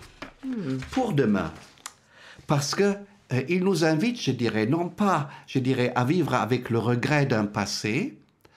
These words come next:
Speaker 2: qui nous pèse beaucoup, évidemment. Il faut reconnaître la crise que nous traversons, mais c'est l'invitation aussi aux théologiens, théologiennes,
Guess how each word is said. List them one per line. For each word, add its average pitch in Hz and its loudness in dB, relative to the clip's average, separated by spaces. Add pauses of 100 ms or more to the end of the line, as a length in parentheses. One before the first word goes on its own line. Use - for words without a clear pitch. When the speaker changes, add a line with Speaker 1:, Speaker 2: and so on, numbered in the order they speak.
(400)
Speaker 2:
qui - -2
nous 120 2
pèse 180 0
beaucoup, 269 -2 (300)
évidemment. 131 0 (540)
Il 135 2
faut 143 2
reconnaître 170 2
la 131 2
crise 131 -2
que - -4
nous 117 0
traversons, 117 -4 (440)
mais 123 0
c'est 131 0
l'invitation 151 0
aussi 139 -2
aux 120 2
théologiens, 113 0
théologiennes, 107 -2